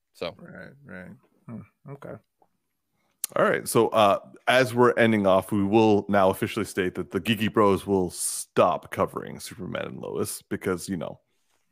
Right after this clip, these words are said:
Speaker 3: we're pretty much saying the same thing over and over again now. So, uh, if it gets better,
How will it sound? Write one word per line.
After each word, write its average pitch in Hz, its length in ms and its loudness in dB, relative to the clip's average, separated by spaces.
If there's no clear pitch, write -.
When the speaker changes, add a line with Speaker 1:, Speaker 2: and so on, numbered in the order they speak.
Speaker 3:
we're 202 100 6
pretty 339 220 4
much 147 140 2
saying 123 200 4
the - 60 -2
same 101 180 -2
thing 101 160 0
over 85 260 -6
and 65 120 -8
over 53 200 -10
again 57 280 -12
now. - 240 -14
So, 107 340 6
uh, 98 440 4
if 139 220 2
it 160 60 2
gets 165 240 -2
better, 131 420 0